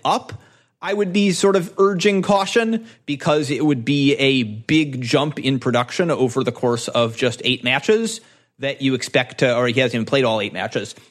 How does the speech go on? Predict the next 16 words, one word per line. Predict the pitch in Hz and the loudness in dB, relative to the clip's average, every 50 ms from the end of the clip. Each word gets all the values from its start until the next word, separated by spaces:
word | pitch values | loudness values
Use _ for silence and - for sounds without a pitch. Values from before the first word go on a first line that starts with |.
| _ _ | _ _
that | - 143 139 | -10 -8 -4
you | 143 139 | -4 0
just | 131 151 135 - | 0 0 0 -2
expect | 135 - - - 131 113 - - | -6 -6 -2 -2 -2 -2 -2 -4
sort | - 131 117 113 | -2 0 0 0
of | 113 101 110 - | -2 -4 -8 -10
to | - 135 | -10 -10
fall | 120 - 135 120 110 110 | -6 0 0 0 0 2
down | 107 120 117 139 160 | 0 0 0 0 0
a | 165 170 | 0 0
little | 175 196 196 190 | 2 2 0 2
bit, | 190 202 202 - - | 2 2 0 0 -2
to | 143 | -6
drop | 120 - 127 107 117 - | -2 0 0 0 0 0
back. | - 151 175 196 202 - - _ _ _ _ _ _ _ _ | 0 0 0 0 -2 -4 -14 _ _ _ _ _ _ _ _
Um, | 147 151 147 131 120 110 - - | -8 -8 -8 -6 -8 -10 -12 -14